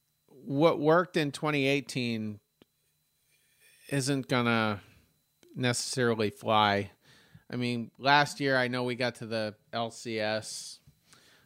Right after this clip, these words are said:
but, I mean, we didn't really have any business being there. I mean, it was, it was a fun ride, but, but the b-, better team won, and, um,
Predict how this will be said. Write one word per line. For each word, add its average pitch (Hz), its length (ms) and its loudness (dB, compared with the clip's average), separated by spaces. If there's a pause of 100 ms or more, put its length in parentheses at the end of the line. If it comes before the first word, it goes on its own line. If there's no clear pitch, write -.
(140)
but, 98 440 2
I 98 100 -6
mean, 101 320 -4 (240)
we 113 200 -2
didn't 104 220 -4
really 95 320 -2 (280)
have 107 200 -4
any 104 160 -2
business 98 460 -6
being 104 280 -4
there. 98 320 -2 (140)
I 87 60 -12
mean, 101 260 -6
it 98 80 -6
was, - 400 -10
it 98 60 -6
was 107 160 -6
a 107 40 -4
fun 127 320 0
ride, 107 440 4
but, 98 360 0 (680)
but 101 420 0
the 110 200 -6
b-, 110 180 -12 (200)
better 127 280 4
team 113 340 -2
won, 110 480 0
and, 98 240 -6 (640)
um, 98 580 -4